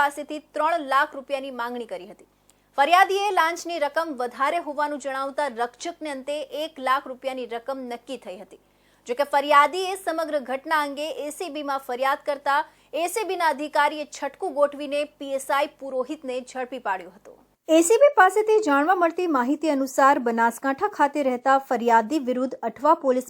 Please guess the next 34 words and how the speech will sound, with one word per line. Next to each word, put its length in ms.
મથકમાં 520
અરજી 320
કરવામાં 480
આવી 240
હતી, 180
જેની 300
તપાસમાં 640
જોતરાયેલા 580
પી 200
એસ 60
આઈ 160
લલિત 280
પુરોહિતે 640
અરજીના 640
આધારે 540
પોલીસ 400
ફરિયાદ 560
દાખલ 340
ન 240
કરવા 320
માટે 320
ફરિયાદી 560
પાસેથી 480
ત્રણ 340
લાખ 220
રૂપિયાની 500
લાંચની 540
માંગણી 380
કરી 200
હતી. 220
અલબત્ત 340
બંને 320
પક્ષો 380
વચ્ચે 320